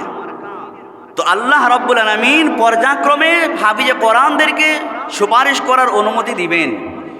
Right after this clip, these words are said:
হক্কানি বুজুর্গ উলামায়ে কেরাম যারা দ্বীনের জন্য চেষ্টা করেছে, কষ্ট করেছে, তাদেরকেও আল্লাহ তাআলা সুপারিশ করার কি দিবেন?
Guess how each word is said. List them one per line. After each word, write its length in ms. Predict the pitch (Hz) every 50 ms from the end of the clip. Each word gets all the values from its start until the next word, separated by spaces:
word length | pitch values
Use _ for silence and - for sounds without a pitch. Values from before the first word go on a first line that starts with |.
| - - - - - - - - - - - - - - -
হক্কানি 440 | 156 160 - - 208 247 262 269 262
বুজুর্গ 300 | 240 247 240 240 233 226
উলামায়ে 460 | 220 214 220 220 214 214 208 202 190
কেরাম 380 | - 185 190 190 208 202 196 185
যারা 180 | 185 180 170
দ্বীনের 500 | 165 - - 240 277 277 285 277 254 -
জন্য 440 | 220 226 214 208 190 165 131 110 - - - - - - - - - - - - - -
চেষ্টা 360 | - 226 247 - - - 269
করেছে, 380 | 247 240 226 220 214 214 208 202 -
কষ্ট 280 | 214 233 233 233 - 262
করেছে, 500 | 254 - 208 196 190 190 196 233 247 247
তাদেরকেও 520 | - 202 196 190 - 233 240 233 240 277
আল্লাহ 400 | 285 262 240 240 240 233 220 214 208
তাআলা 220 | 214 208 208 202 190
সুপারিশ 440 | 190 185 180 185 196 202 214 214 -
করার 280 | - 226 233 233 226
কি 140 | 208 208 214
দিবেন? 420 | 202 214 202 202 180 151 123 -